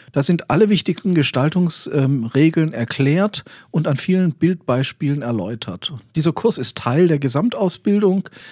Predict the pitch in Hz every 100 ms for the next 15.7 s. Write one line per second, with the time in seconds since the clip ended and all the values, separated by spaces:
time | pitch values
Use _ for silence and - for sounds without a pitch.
0 | - - - - 170 151 147 151 - 139
1 | 131 135 139 160 175 151 - 143 127 -
2 | 110 - 226 208 208 180 - - - -
3 | - - 117 107 147 202 185 190 185 190
4 | 147 131 165 - 165 165 147 147 120 156
5 | 185 - 143 120 113 - 120 185 220 233
6 | 226 214 175 143 139 127 139 - 123 127
7 | 185 - 160 113 - 185 170 - 120 135
8 | 143 113 117 131 127 120 _ _ _ -
9 | 107 113 - 156 - - - - - -
10 | 139 139 120 110 107 120 139 - - 120
11 | 113 165 190 - 110 117 - 131 - 131
12 | 123 139 - 190 - - 143 - 123 -
13 | 123 110 - 113 117 110 - 143 190 180
14 | - _ 214 - 214 - 127 143 98 -
15 | 104 120 131 185 - 165